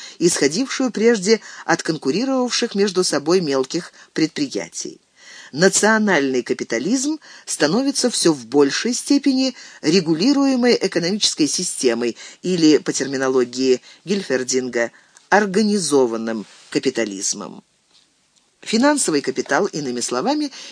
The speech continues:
имел отношение главным образом к национальной структуре неокапитализма. Теория империализма Гильфердинга была не более чем побочным продуктом его основного анализа.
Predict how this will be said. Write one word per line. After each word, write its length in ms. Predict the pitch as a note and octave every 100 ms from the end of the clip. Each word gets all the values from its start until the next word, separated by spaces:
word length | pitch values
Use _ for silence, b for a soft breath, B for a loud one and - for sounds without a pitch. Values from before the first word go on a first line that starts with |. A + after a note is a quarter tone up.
| B
имел 280 | G#3 D#4
отношение 600 | C#4+ B3+ G3 - A#3 G#3+ F3
главным 520 | F3+ C4+ C#4+ B3+ G#3+
образом 680 | F3+ D3+ B2+ A#2+ B2 A#2+ A2 B B B
к 100 | -
национальной 880 | G3 B3+ - C4+ B3 A#3+ A#3+ F#3+ D3+
структуре 760 | - C3 B2 - B3 C4+ C4+ - B
неокапитализма. 1200 | B2+ C#3+ D#3+ E3+ E3 D3+ - C#3+ G2+ G2+ G#2+ A2+ - _ b b
Теория 480 | b C#3+ C#3+ C#3 C3+ A#2+
империализма 680 | C3+ C3 B2+ A#2+ C#3 D#3+ F#3+
Гильфердинга 800 | E3 G3 F#3 G3 F#3+ G#3+ G#3 A3+ B B B B B B B
была 560 | C#3 D#3+ D#3+ D3+ D3 -
не 220 | D3 E3
более 480 | C3 C3+ A3 A#3+ A#3+
чем 360 | - G#3+ G#3+ F3
побочным 680 | D3+ B2 D3 B3+ - A3
продуктом 640 | F#3 C#3 C#3 F3 - E3+ E3 B B
его 540 | C3 D#3 C3+ D3+ F#3 F#3+ B B
основного 840 | B D#3+ - C#3+ A#2+ B2 B2+ C3 B2
анализа. 840 | C3+ B2+ A2 F#2+ F#2 - G2 D2+